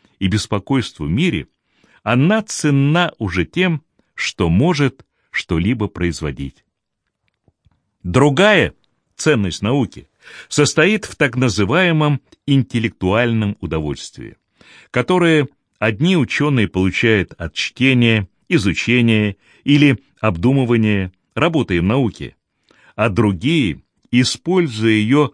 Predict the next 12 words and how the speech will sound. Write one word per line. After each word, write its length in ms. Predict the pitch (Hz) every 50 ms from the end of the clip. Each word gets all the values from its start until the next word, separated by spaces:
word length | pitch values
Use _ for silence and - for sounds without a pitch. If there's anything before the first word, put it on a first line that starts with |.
| _ _
прикладные 760 | - - 123 - - 107 107 107 101 113 127 151 151 143 139 139
области. 760 | - - 156 151 104 80 76 69 - - - - - - _ _ _ _ _ _
Это 220 | - 117 113 - 127
совершенно 800 | - - 127 120 113 101 - - 160 180 190 175 156 151 139 - _ _ _ -
бесспорный 1040 | - 82 73 120 117 - - - _ - 156 190 202 180 165 160 160 156 151 139 _ _ _ _ _ _ _
и 140 | - 127 120
важный 640 | 117 87 - 113 139 170 156 127 - - 127 127 -
пункт, 560 | - - 160 156 120 87 - - - - _ _ _ _ _ _ _ _ _ _
который 500 | - - 113 - 175 170 165 160 151 113 _ _ _ -
недостаточно 1120 | 98 117 139 151 151 117 101 123 110 - - - - 202 196 - 156 - - - - 135
учитывается 680 | 117 98 - - 135 135 - 117 98 90 82 - - 92
теми, 420 | - - 175 180 160 156 139 120